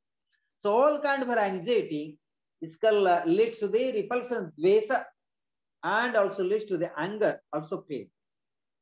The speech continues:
So anxiety, anxiety is something which is also cause of avidya, hmm, cause of asmita as well. You are study already.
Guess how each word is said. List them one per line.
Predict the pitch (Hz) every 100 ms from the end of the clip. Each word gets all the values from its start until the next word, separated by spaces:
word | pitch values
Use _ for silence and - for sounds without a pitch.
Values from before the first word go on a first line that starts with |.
| _ 170
So | 165 165 156
anxiety, | 180 180 160 185 127 - 98 -
anxiety | 151 170 196 208 220
is | 214 226 254
something | 240 208 202 240 - _ _ _ _ _ _ _ -
which | 233 247
is | 214 156 - - _ _ _ _ _ _ _ _ _ _ _ _ _ _ _ _ _ _ _ _ _ _ _ _ -
also | 131 - 214
cause | 214 214 202
of | 214 190
avidya, | 214 226 185 233 190 - _ _ _ -
hmm, | 156 196 233 208
cause | 190 185
of | 170
asmita | 165 160 - 214 214
as | 208 196
well. | 226 214 165
You | 160
are | 151 165
study | - 214 220
already. | 220 233 214 196